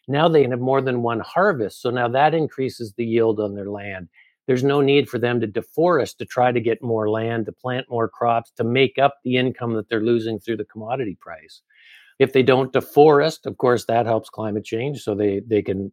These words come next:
make more on the plot of land they have. But then the next step of it is bringing in technology to help them. A lot of these farmers, because they're stuck in extreme poverty, they live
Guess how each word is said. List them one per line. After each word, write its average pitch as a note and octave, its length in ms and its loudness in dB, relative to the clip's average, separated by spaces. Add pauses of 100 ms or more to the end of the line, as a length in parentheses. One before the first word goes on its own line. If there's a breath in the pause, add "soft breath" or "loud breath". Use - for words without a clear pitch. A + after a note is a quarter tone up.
make B2+ 260 0
more A#2 240 2
on A2+ 100 0
the G#2 60 -4
plot A2+ 280 0
of G#2 120 -4
land G#2+ 280 -4
they G2 120 -6
have. C3+ 360 0 (1000 soft breath)
But C3 180 2
then D#3+ 220 8
the C#3 80 6
next D3 440 2
step B2 320 0
of A#2 160 2
it A2+ 120 2
is A2+ 220 2
bringing C3+ 420 2
in B2 380 0
technology B2 800 2
to F#2+ 80 -4
help F2+ 300 -6
them. E2+ 400 -12
A C3+ 60 0
lot E3+ 140 6
of F#3+ 60 0
these E3+ 160 0
farmers, D3 420 0
because B2+ 280 -4
they're A2 100 -6
stuck D3+ 340 -4
in C#3+ 80 -2
extreme B2 440 -6
poverty, G#2+ 580 -2 (960)
they A#2 160 0
live C#3 400 6